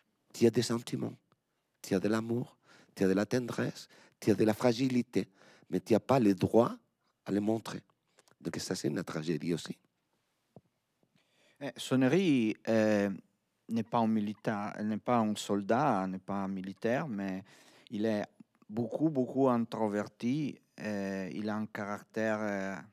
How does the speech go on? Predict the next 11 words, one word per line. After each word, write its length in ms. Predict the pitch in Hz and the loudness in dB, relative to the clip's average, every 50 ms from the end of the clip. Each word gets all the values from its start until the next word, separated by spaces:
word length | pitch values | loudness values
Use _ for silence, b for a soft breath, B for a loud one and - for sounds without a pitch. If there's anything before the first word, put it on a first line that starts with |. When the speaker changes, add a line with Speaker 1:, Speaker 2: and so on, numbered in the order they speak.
| _ _ _ _ | _ _ _ _
Speaker 2:
comment 160 | - 98 98 | -14 -12 -10
dire, 220 | 98 98 101 95 95 | -6 -6 -6 -6 -6
réservé. 960 | 98 101 - - - 101 95 95 101 98 98 101 98 104 107 107 104 101 101 - b b b b b b b b b | -8 -10 -10 -8 -6 -6 -6 -6 -6 -6 -4 -2 -2 -2 -2 -4 -6 -8 -12 -16 b b b b b b b b b
Et 100 | - 104 | -8 -4
donc, 320 | 104 117 123 135 - - | -2 -2 -2 -2 -2 -2
euh, 220 | 117 110 107 101 - - _ _ _ _ _ _ - | 0 2 2 0 -2 -6 _ _ _ _ _ _ -10
il 160 | 110 101 101 | -8 -2 2
y 60 | 110 123 | 2 4
a 260 | 143 139 117 98 - - | 4 4 2 0 -2 -4
des 160 | 87 101 95 | -6 -6 -6
sentiments. 680 | - - 107 101 101 - 110 104 104 107 101 90 | -6 -6 -8 -8 -8 -6 -4 -2 -2 -2 -2 -4